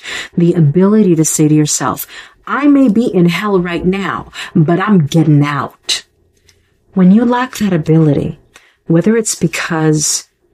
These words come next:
you've been through a lot, you've been through many things, and they have knocked you down to the point where you no longer believe in yourself, whatever the reason. But when you have an inability to create a vision much bigger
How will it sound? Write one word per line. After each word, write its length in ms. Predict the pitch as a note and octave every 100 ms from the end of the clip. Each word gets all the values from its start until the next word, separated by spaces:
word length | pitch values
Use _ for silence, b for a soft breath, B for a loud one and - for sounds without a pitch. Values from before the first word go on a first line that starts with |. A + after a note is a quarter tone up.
| _ -
you've 180 | E3 C#3+
been 200 | D3+ E3
through 180 | - G#3+
a 100 | G#3+
lot, 300 | B3+ - - _ _ _ _ -
you've 180 | E3+ E3
been 200 | D#3+ D3+
through 380 | - D#3+ D3 - _ _
many 560 | F3 D#3+ D#3 E3 A3 A#3
things, 540 | C4 C4 D4+ D#4+ - B B -
and 100 | E3
they 80 | E3
have 160 | D3
knocked 500 | D3+ C#3+ D3 D#3 -
you 60 | A#3
down 240 | G#3+ A3
to 80 | A3+
the 80 | A3
point 220 | A3 A#3
where 120 | F#3+
you 120 | D#3+ D#3+
no 160 | D#3+
longer 260 | F#3 G#3+ A3
believe 340 | F3 D#3 G3+
in 80 | C4
yourself, 380 | C4+ C#4+ C#4+ -
whatever 440 | - - G#4+ G#4
the 100 | E4
reason. 400 | D#4 D#4+ D4 - - b b b b -
But 100 | F#3
when 220 | G3 G#3+
you 80 | C#4+
have 100 | D4+
an 120 | A#3+
inability 640 | - A3+ G#3+ G#3 G3+ F#3+
to 100 | E3
create 500 | D#3+ - F#3 F#3+ G3+ -
a 80 |
vision 380 | D#3+ E3+ E3 D3
much 260 | D#3 E3+ -
bigger 360 | G#3 A3+ A3